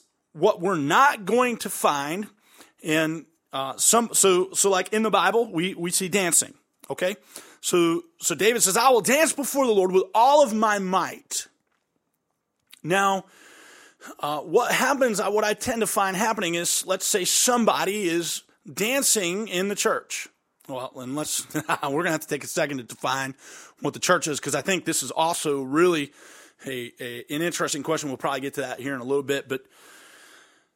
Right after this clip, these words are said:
if somebody's dancing, how do we know if that person is dancing lustfully or if they're dancing before the Lord? Well, it's really in their heart.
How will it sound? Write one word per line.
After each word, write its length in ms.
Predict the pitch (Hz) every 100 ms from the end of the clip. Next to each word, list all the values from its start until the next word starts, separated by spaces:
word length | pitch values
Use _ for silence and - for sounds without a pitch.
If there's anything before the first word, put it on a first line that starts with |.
| _ - 196
if 100 | -
somebody's 320 | 247 214 135
dancing, 680 | 202 247 - 165 143 185 180 _ _ _
how 300 | - 185 262
do 100 | 349
we 200 | 277 254
know 440 | 226 190 170 208 214
if 220 | 185 208
that 400 | 165 190 254 -
person 720 | - 277 294 - 208 190 214 -
is 500 | 180 190 190 185 - _ 143
dancing 760 | 131 220 277 - 226 202 208 202
lustfully 1160 | 151 123 127 190 262 - - 170 151 143 196 226
or 280 | 190 226 240
if 100 | 190
they're 120 | 233
dancing 520 | - 156 226 226 226
before 280 | 208 - 160
the 80 | 180
Lord? 420 | 233 226 131 - _ _ _ _ _ _ _ _ 131
Well, 380 | 139 254 - _ _ _ -
it's 220 | 127 135
really 460 | 135 196 277 185 208
in 300 | 156 160 139
their 240 | 131 156
heart. 640 | 165 233 254 151 - -